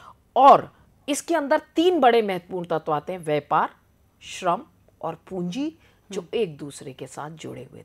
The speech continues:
Speaker 1: थे।
Speaker 2: हम्म।
Speaker 1: अब यहाँ पर ये एक स्लाइड है, इसमें आप देख सकते हैं। देखिए, किस तरह से कई, ऐसा लगता है कि फुट्टा रख करके इसको,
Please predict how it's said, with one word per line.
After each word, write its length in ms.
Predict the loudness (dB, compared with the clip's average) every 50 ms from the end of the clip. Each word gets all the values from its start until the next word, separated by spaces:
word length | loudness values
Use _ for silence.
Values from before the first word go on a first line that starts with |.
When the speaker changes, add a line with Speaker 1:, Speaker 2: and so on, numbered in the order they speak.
| _ -20
Speaker 1:
थे। 100 | -20 _ _ _ _ _ -16
Speaker 2:
हम्म। 220 | -14 -8 -2 2 2
Speaker 1:
अब 80 | 2
यहाँ 260 | 2 2 0 0 -2
पर 140 | -2 -2 -2
ये 160 | -2 -2 -2
एक 120 | -2 -4 -6
स्लाइड 360 | -4 0 0 0 0 -2 -4
है, 120 | -8 -8
इसमें 300 | -10 -12 -14 -10 -4 -2
आप 100 | -2 -2
देख 240 | 0 -2 -4 -2 -2
सकते 160 | -4 -6 -6
हैं। 100 | -6 -8
देखिए, 240 | -6 -6 -6 -6 -10
किस 400 | -10 -8 -6 -6 -6 -6 -6 -2
तरह 280 | 0 0 0 2 0 -2
से 180 | -2 -2 -6
कई, 440 | -6 -4 -2 -2 -2 -2 -2 -6 -10 _ _ _ _ _ _ 0
ऐसा 240 | 0 2 2 0
लगता 300 | 0 0 -2 -2 -2 -4
है 60 | -4 -4
कि 120 | -6 -10
फुट्टा 400 | -8 -6 -6 -4 -2 0 2 2
रख 200 | 2 0 -2 -2
करके 300 | -2 -4 -4 -2 -4 -6
इसको, 440 | -6 -6 -8 -10 -10 -10 -10 -10